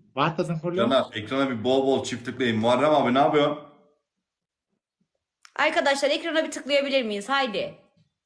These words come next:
Speaker 2: Sekiz tane bunumuz varmış
Speaker 1: Siz
Speaker 2: bizim.
Speaker 1: nereden
Speaker 2: Yusuf Baba.
Speaker 1: katılıyorsunuz?
Speaker 3: Efendim?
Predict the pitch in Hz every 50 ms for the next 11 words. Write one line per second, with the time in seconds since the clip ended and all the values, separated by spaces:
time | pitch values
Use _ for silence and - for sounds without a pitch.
0 | _ _ _ _ _ - - 107 98 - - 135 135 120 110 117 120 135 - 127
1 | 117 98 92 - - - 170 185 180 190 185 180 180 170 170 170 165 160 160 156
2 | 156 147 147 147 147 143 135 139 - 151 143 151 160 180 208 214 - _ _ _
3 | _ _ _ _ _ _ _ _ _ _ _ _ _ - 240 233 302 311 320 349
4 | 440